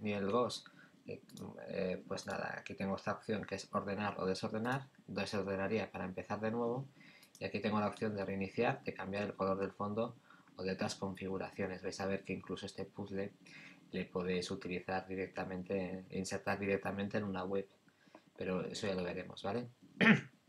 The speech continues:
Eh, a lo mejor queréis col-, colores un poquito más, más claritos para dar mayor luminosidad, o este botón que es el de pantalla completa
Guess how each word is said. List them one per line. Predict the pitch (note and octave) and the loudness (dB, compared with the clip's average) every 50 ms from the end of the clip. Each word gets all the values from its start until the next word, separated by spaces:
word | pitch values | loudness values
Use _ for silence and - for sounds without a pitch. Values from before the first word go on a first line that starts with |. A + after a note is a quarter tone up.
| - _ _ - - _ - - - - - - - - - - _ _ | -20 _ _ -20 -12 _ -6 -6 -6 -8 -14 -18 -20 -20 -20 -20 _ _
Eh, | - - - - - G#2 | -10 -8 -6 -4 -2 -2
a | G#2 | 0
lo | G#2 G#2 | 0 2
mejor | G#2 G#2 G2+ - A2 G#2+ A2 A2 A2 A2 G#2+ | 2 0 2 2 4 6 6 6 6 4 4
queréis | G2+ G2 G2 G2 G2 | 4 4 4 4 4
col-, | - - G2 F#2+ - F#2+ F#2+ | 2 2 2 2 2 -2 -2
colores | - F#2+ F#2+ G2 G2 G2 | 0 2 4 4 4 4
un | G#2 F#2+ | 2 0
poquito | G2+ G2 - F#2+ - G2 | -2 -2 -2 -2 0 0
más, | G2 G2+ G2 F#2+ F#2+ F#2+ - - - | 2 4 4 4 4 2 0 -2 -4
más | G#2 G2 - | -4 -2 -2
claritos | - F#2+ F#2+ F#2+ F#2 - G2 F#2+ - | -4 -2 -4 -2 -2 -2 -4 -2 -2
para | G2+ F#2 F#2 | 0 2 2
dar | F#2 F#2 F#2 F#2+ | 4 2 2 2
mayor | F#2+ F#2+ F#2+ G2 | 2 2 2 2
luminosidad, | G2+ G2 G2 F#2+ G2+ F#2+ F#2 - - G#2 G2+ G2+ G2+ - - | 2 2 2 2 0 0 -2 0 2 2 2 2 2 0 0
o | G#2 G2+ G2 | 0 0 0
este | G2 - G#2 | 0 2 2
botón | G2 F#2 F#2+ - - G#2 G2 G2 | 2 2 2 2 2 2 2 0
que | - - | -2 -6
es | - - | -6 -2
el | G2 | -2
de | F#2+ | -2
pantalla | F#2 - F#2 F2+ - - F#2+ F#2+ | 0 0 -2 0 0 0 0 0
completa | - - F#2 F#2 - G2 F#2+ - G2 G2 - | -2 -4 -6 -4 -4 -4 -2 -2 -2 -2 -4